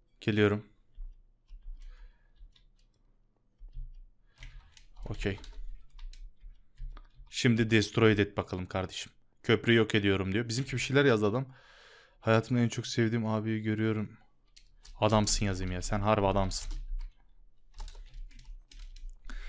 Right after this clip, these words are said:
Şimdi Okya'yı alalım arkadaşlar. Hemen. Ee, şöyle yapalım. Şuradan şöyle yapalım. Hop. Tamam. Şunları tepeye atalım. Hadi gelin lan. Hadi gelin lan. Yalnız bir geliyorlarmış, kırıyorlarmış.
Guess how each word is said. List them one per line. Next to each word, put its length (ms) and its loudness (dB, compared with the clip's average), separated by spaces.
Şimdi 220 0
Okya'yı 440 8
alalım 260 8
arkadaşlar. 520 2
Hemen. 360 2
Ee, 600 -2
şöyle 380 4
yapalım. 1000 2
Şuradan 1000 0
şöyle 720 -6
yapalım. 420 -4
Hop. 280 -4
Tamam. 280 -2
Şunları 260 -4
tepeye 260 6
atalım. 240 4
Hadi 220 4
gelin 280 6
lan. 120 -4
Hadi 360 4
gelin 300 4
lan. 120 -6
Yalnız 220 -4
bir 80 -8
geliyorlarmış, 480 4
kırıyorlarmış. 640 -4